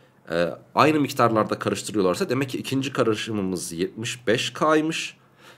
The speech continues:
Ve bu yetmiş beş K'nın da yine yirmi beş K'sı süt, yirmi beş K'sı kakao ve yirmi beş K'sı da su.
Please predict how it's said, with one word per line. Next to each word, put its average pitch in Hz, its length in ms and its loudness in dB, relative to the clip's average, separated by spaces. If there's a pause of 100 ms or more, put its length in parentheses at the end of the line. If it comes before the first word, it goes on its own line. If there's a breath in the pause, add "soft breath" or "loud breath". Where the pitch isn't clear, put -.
Ve 123 160 2
bu 143 60 0
yetmiş 135 480 -2
beş 151 220 4
K'nın 139 420 2
da 107 80 2
yine 127 360 0
yirmi 123 420 -2
beş 131 220 2
K'sı 95 340 0
süt, - 320 -8
yirmi 117 260 0
beş 123 240 0
K'sı 92 360 -2
kakao 139 440 0
ve 113 60 0
yirmi 110 320 -2
beş 123 240 -2
K'sı 95 360 -2
da 190 220 -2 (200 loud breath)
su. - 460 2